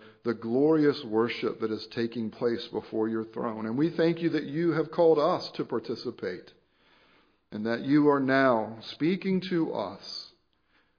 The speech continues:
having renewed us in your grace, to renew us in living lives of devotion as expressions of thanksgiving to you.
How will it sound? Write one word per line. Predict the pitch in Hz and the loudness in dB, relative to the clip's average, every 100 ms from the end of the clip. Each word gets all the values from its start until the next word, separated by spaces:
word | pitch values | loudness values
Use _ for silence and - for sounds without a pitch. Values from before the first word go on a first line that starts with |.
| _ - | _ 2
having | 151 147 139 | 4 4 2
renewed | 139 135 147 190 | 2 2 4 6
us | 185 170 175 | 4 2 2
in | 151 | 0
your | 147 139 | 2 2
grace, | 123 123 110 98 - - - - | 4 2 2 -2 -10 -14 -16 -14
to | - 123 | -6 -4
renew | 120 117 135 165 170 131 | 0 0 2 2 2 -2
us | 107 87 92 - - - _ _ _ _ _ _ | -6 -10 -14 -16 -16 -18 _ _ _ _ _ _
in | 117 110 | -6 0
living | 123 117 113 | 0 0 0
lives | 113 123 127 117 113 | 2 2 2 -2 -6
of | 110 110 | -8 -2
devotion | 123 120 160 214 - 110 104 98 _ _ _ _ _ _ | -2 2 2 2 -4 -10 -12 -16 _ _ _ _ _ _
as | 110 107 | -8 -4
expressions | 110 - - 135 135 - 113 101 98 | -6 -6 -2 0 0 -2 -6 -6 -10
of | 107 101 | -10 -10
thanksgiving | - 107 101 - 98 98 98 | -8 -10 -10 -8 -8 -6 -10
to | 92 101 | -12 -14
you. | 92 - | -14 -18